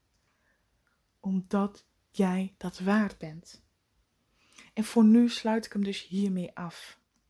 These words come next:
En ik hoop dat jij jouw eigen inspiratie eruit hebt mogen halen om ook aan jezelf te willen werken. En om ook het beste voor jezelf te willen gunnen.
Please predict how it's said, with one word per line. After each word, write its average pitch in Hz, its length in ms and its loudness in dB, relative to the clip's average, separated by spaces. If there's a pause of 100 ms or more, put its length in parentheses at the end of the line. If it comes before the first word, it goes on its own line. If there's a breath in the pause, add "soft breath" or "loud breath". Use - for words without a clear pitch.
(460)
En 196 100 -2
ik 185 120 -4
hoop 202 280 0
dat 202 180 -4
jij 185 260 -2
jouw 190 260 -2
eigen 220 380 2
inspiratie 196 720 -4
eruit 220 400 0
hebt 202 140 -8
mogen 196 360 -2
halen 175 520 -8
om 214 300 0 (140)
ook 226 500 0 (840 soft breath)
aan 202 180 -2
jezelf 190 480 -4
te 190 220 -8 (120)
willen 214 320 4
werken. 165 500 -12 (1120)
En 202 160 -4
om 208 200 -2
ook 214 320 -2
het - 160 -8
beste 214 320 -2
voor 208 200 -6
jezelf 196 360 -6
te 202 240 -6
willen 214 340 4
gunnen. 170 460 -8